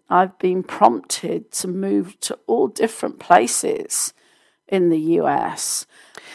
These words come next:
And I've known intuitively that my function there, my purpose, was really to hold light. And so it was interesting that in David Icke's book earlier on,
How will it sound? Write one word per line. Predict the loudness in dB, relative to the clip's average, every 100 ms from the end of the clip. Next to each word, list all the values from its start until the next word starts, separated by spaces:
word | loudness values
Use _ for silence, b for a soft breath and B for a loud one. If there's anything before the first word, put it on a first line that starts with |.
| B 6
And | 8
I've | 8
known | 8 4 4
intuitively | 2 0 -2 4 6 6 4 2 2 -2 -2 -4 -6 -4
that | -4 0
my | 4 6 4
function | 0 -14 4 6 6 2 -4 -2 0 0
there, | 0 -2 -2 -4 -4
my | 2 2
purpose, | 2 4 4 4 0 -8 -4 -4 -4 b b b b _
was | -4 2
really | 4 6 6 4
to | 2 -2
hold | 0 4 4 2 0
light. | 6 6 6 -2 -10 -14 -14 -14 b b b b b _ 6
And | 6 6
so | 4 8 10
it | 8
was | 4 0
interesting | 0 -2 -2 -2 0 0 0 0
that | 2 2 2 -2 -4 -6 -2
in | 0 2 0 -2 -8 -4
David | 2 2 6
Icke's | 6 6 2
book | -2 0 0 0
earlier | 4 4 4 2 8
on, | 10 10 4 -6 -10